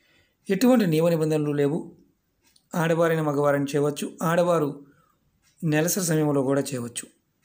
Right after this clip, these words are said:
అలాగే ఈ ఉపాయానికి ఎటువంటి పూజ చేయవలసిన అవసరం లేదు. ఎటువంటి మంత్రము కూడా చదవవలసిన అవసరం లేదు.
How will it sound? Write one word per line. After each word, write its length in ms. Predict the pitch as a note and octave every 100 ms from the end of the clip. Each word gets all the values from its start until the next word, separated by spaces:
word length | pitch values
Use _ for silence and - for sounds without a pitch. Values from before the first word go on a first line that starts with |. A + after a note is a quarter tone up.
| _ _ _ _
అలాగే 560 | F3+ A3+ G3 E3+ E3+ - - _ _ _ _ _ _ _ A3+
ఈ 80 | A3
ఉపాయానికి 680 | F#3 - G3+ E3+ - - - -
ఎటువంటి 760 | E3+ F3+ A3 A3 F3 E3+ - _ _ -
పూజ 240 | F#3+ F#3
చేయవలసిన 320 | E3+ E3 D#3+ C3+
అవసరం 320 | C#3 E3+ E3+
లేదు. 320 | D#3 E3+ - - _ _ _ _ _ - _
ఎటువంటి 400 | E3+ E3+ G3 F3+
మంత్రము 440 | D#3 D3 D#3 E3 D#3+
కూడా 420 | D#3 D#3 F#3+ - - _
చదవవలసిన 600 | E3 D#3+ E3+ E3 - D3
అవసరం 400 | C#3 - B2 - _ _
లేదు. 200 | D#3+ B2+